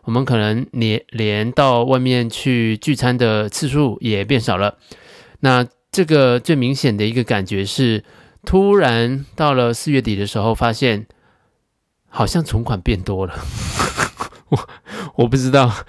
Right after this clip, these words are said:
各位有没有跟我有一样的感觉哈。那不过这个存款变多呢，马上我们五月份呢，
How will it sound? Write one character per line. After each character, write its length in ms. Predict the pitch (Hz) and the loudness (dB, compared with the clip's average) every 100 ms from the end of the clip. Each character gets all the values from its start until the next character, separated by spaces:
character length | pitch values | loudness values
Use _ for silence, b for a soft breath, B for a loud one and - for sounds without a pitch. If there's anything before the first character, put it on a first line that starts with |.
| B 175 B | B -18 B
各 100 | - | 2
位 140 | 135 127 | 4 4
有 80 | 107 | 4
没 120 | 113 | 2
有 380 | 120 110 107 104 | 4 4 2 2
跟 160 | 127 | 2
我 140 | 113 104 | 4 4
有 240 | 98 107 | 2 0
一 80 | 104 | 2
样 200 | 131 117 | 2 2
的 200 | 104 101 | 0 0
感 180 | 104 92 | -2 -2
觉 240 | 98 95 113 | -4 -4 -2
哈。 200 | 104 92 _ | -4 -4 _
那 200 | 147 135 - b b b | 2 2 0 b b b
不 120 | 151 | 4
过 80 | 196 | 4
这 100 | 202 | 4
个 60 | 175 | 2
存 160 | 151 | 2
款 140 | 147 123 | 4 4
变 140 | 139 | 4
多 160 | 135 135 | 4 4
呢， 240 | 127 131 | 4 2
马 160 | 123 110 | 0 2
上 180 | 156 123 | 2 2
我 60 | |
们 180 | 104 113 | 2 -2
五 160 | 107 107 | 0 0
月 160 | 135 | 2
份 160 | 120 127 | 2 2
呢， 180 | 101 | 0